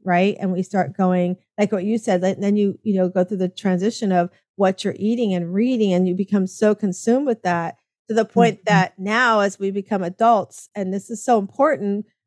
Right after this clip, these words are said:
Speaker 1: for the moms that are listening and the parents that are listening, that what we tell our children when they're young is so powerful,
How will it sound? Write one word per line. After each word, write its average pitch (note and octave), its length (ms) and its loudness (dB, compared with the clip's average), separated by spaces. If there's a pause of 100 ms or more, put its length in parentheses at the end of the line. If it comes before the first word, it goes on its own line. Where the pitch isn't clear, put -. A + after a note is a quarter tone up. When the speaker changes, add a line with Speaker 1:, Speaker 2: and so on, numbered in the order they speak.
(140)
Speaker 1:
for G3+ 360 2
the G3 100 2
moms C#4 440 0
that A3 100 -2
are F#3+ 60 0
listening G3+ 300 -2
and G3 80 0
the F3+ 60 0
parents D4+ 440 -2
that F#3+ 80 -4
are F3+ 40 0
listening, F#3 380 -2
that F#3 240 -2 (360)
what G#3 140 0
we A#3 80 2
tell - 280 -2
our C4+ 160 4
children C4 400 0
when A3+ 100 0
they're G#3 120 0
young G3+ 540 0
is G3 160 -12
so A3 440 2
powerful, G#3+ 880 -2